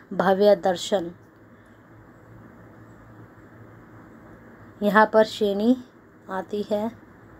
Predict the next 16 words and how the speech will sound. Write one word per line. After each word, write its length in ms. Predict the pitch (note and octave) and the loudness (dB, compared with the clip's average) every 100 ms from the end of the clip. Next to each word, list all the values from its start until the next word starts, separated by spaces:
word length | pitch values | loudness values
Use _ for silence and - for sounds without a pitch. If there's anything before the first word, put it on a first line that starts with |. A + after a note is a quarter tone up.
| - - - - - B3 | -20 -20 -20 -20 -6 2
जब 120 | C4 | 6
आप 120 | C#4 | 6
इसे 160 | C#4+ D4 | 2 -2
खुद 200 | - B3 | 0 0
से 140 | C4 | 2
पढ़ेंगी 380 | C4+ B3+ B3 D4 | 2 4 4 4
तब 220 | D#4+ A#3+ | 2 0
आपको 320 | G#3 G3+ - G#3 | 0 -2 -4 -6
इसके 260 | - G#3+ | -6 -6
बारे 220 | G3 F#3 | -4 -6
में 120 | F#3 G3 | -8 -8
अच्छे 220 | F#3 G3 | -8 -8
से 180 | A3 A#3+ | -6 -6
पता 260 | G#3+ F#3 | -6 -8
चल 220 | E3+ F#3 | -10 -12
जाएगा। 440 | E3+ F#3 - G3+ | -12 -12 -12 -14